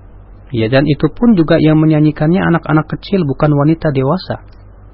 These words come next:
Tidak seperti di zaman sekarang, subhanallah. Ya, wanita-wanita dewasa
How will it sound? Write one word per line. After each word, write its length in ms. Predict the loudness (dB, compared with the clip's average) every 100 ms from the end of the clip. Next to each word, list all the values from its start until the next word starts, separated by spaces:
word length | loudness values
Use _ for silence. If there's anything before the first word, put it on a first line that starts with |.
| -10
Tidak 240 | -6 -6
seperti 400 | -6 -6 -4 -2
di 80 | 0
zaman 260 | 0 -2 -4
sekarang, 460 | -4 -2 -2 -2
subhanallah. 640 | -6 -6 -4 -2 -4 -6 -8 -18 -20 -20 -20 -20 -20 -20 -20 -20 -20 -14 -6
Ya, 160 | -4
wanita-wanita 800 | 0 0 0 0 2 0 0 -2
dewasa 640 | -2 -2 -2 -2 -4 -4